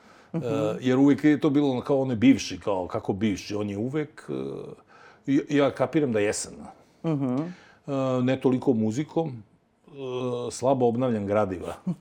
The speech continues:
Speaker 2: u tom, po pojačalima i to. E, slušam tako razne stvari, pa dobro, slušam i to, obnovim i to, ali nekom drčnošću, verovatno, ne sad da pribavljam, ali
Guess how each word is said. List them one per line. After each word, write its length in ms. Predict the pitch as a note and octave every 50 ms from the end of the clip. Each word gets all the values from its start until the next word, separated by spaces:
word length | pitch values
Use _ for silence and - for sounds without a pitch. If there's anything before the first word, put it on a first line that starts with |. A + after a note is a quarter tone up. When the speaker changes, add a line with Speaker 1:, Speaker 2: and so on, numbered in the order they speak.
| - - -
Speaker 2:
u 220 | - G#2+ G#2+ G#2
tom, 380 | G2+ - C3 A#2 A2 G#2 G2+ G2+ G2+ A#2 G2+ -
po 100 | A#2+ A2
pojačalima 800 | - A#2+ A2 G#2+ G#2+ A2 A2 - D3 B2+ G#2 G2+ F#2+ F#2 F2+ F2+
i 80 | E2+
to. 340 | E2 - B2+ C#3+ F#3 G#3 G3 E3+ - -
E, 60 | B3 A#3+ - - - - _ _ - A2+ A2+ G#2+
slušam 360 | - - C3 C3 A2+ A#2 A2 G#2
tako 220 | A#2 G#2 A2+ A#2+
razne 280 | A2+ A#2+ A#2+ A2 G#2+ G2
stvari, 360 | - - A2+ A#2+ B2 A#2+ A2
pa 140 | F#2 - A2+
dobro, 220 | G#2 B2 A#2+ G#2+
slušam 320 | - A2+ G#2+ - B2 A2+ A2
i 40 |
to, 160 | F#2+ - C3 C3 A#2 F2+
obnovim 440 | F2 F#2+ G2+ A2 A2+ A2 G#2 G2
i 60 | F#2 F2
to, 300 | - - D3+ F3+ E3+ - - - - - - - -
ali 520 | - A2+ A#2+ B2 B2 B2+ B2 B2 B2+ B2+ B2
nekom 400 | B2 B2 B2+ B2 - C#3 B2+ A2
drčnošću, 760 | A#2+ A#2+ A2+ - D3 C#3+ A#2 - - B2 A#2 A2+ A2 G#2+ G#2
verovatno, 640 | G#2 G#2 G#2 G2+ G2+ G2+ G#2 G2+ - - F#2 F2+
ne 140 | G2 G2 F#2+
sad 200 | - - G#2+ G2+
da 100 | G#2 G2+
pribavljam, 520 | F#2 - A2 G#2 G#2 C3 C#3 B2+ A#2+ A2+
ali 300 | A2+ A2 A2 A2 G#2+ G#2